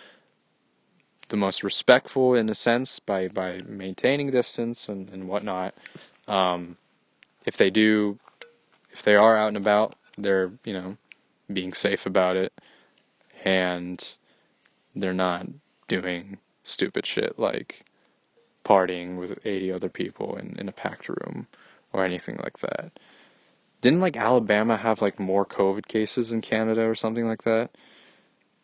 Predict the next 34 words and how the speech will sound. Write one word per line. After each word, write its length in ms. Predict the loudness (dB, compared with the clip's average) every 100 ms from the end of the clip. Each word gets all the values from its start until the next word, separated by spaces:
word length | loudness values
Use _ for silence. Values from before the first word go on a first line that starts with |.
| _ _ _ _ _ -4
Was 120 | -2
this, 160 | 0
like, 240 | 0 -2 -8
I 60 | -2
think 140 | 2
this 140 | 2 0
was, 120 | 0
like, 220 | -2 -2
a 120 | -4
week 260 | 0 0 -2
ago 200 | -6 -8
or 140 | -8
something 360 | -8 -10 -10 -12
like 160 | -10 -10
that. 180 | -4
Shit's, 420 | -2 0 -4 -6 -4 -4 -2 -6 -10 -10 -12 _
<laughs> 680 | -20 _ -6 -4 -4 -8 0
shit's 280 | 4 4
fucked, 600 | 2 4 6 6 -2 -8
man. 600 | -4 0 0 0 -4 0
But 380 | 6 8 6 2 -6 _ _ _ _ _ _ _ _
you 120 | -6
just 140 | -6 0
gotta, 340 | 2 2 0
you 60 | -4
just 140 | -4
gotta 760 | 2 4 4 4 4 4 2 0
keep 180 | -2 4
going, 920 | 6 6 4 2 -2 -6 -6 -8 -8
t-, 160 | -8 -4
in 80 | -2
a 60 |
sense, 560 | 0 0 -2 -4 -4 0
right? 300 | 2 2